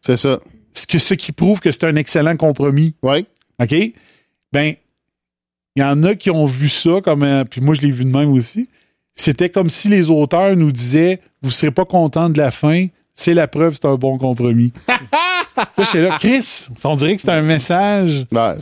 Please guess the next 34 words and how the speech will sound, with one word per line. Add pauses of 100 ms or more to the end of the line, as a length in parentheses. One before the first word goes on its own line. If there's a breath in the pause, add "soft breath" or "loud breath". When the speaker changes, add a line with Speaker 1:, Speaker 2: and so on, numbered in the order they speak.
Speaker 2:
que
Speaker 1:
se
peut.
Speaker 2:
peut-être
les
auteurs
ont
voulu
passer,
mais
par
la
bouche
de
Tyrion,
de
dire, (120)
Speaker 1:
Ouais.
Speaker 2:
vous
serez
pas
content
de
la
fin,
mais
c'est
le
meilleur
conflit.
Speaker 1:
Ouais,
ouais,
c'est
ça.